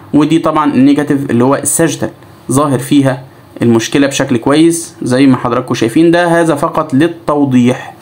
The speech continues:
للتوضيح، لكن هي كده كده واضحة في الستير، أقدر إن أنا أتكلم عليها في الستير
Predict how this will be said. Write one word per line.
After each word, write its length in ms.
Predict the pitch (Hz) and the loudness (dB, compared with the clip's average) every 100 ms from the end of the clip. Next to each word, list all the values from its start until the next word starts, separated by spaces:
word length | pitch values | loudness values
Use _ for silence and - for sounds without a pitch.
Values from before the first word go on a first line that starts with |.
| - - - | -20 -8 -2
للتوضيح، 480 | 147 143 117 113 196 | -2 0 -2 -2 -2
لكن 200 | 190 190 | 0 2
هي 200 | 196 175 | 2 0
كده 160 | 185 | 0
كده 120 | 180 | 0
واضحة 220 | 175 175 147 | 0 -2 -2
في 260 | 135 165 | 0 0
الستير، 420 | 110 113 - 202 196 - - - | 0 -2 0 -2 -4 -12 -10 -2
أقدر 260 | 185 143 | 0 0
إن 100 | 143 | 2
أنا 120 | 165 156 | 0 0
أتكلم 420 | 156 156 143 131 | -2 2 4 2
عليها 280 | 120 156 131 | 2 0 2
في 80 | |
الستير 380 | 147 135 - 180 | 0 2 0 0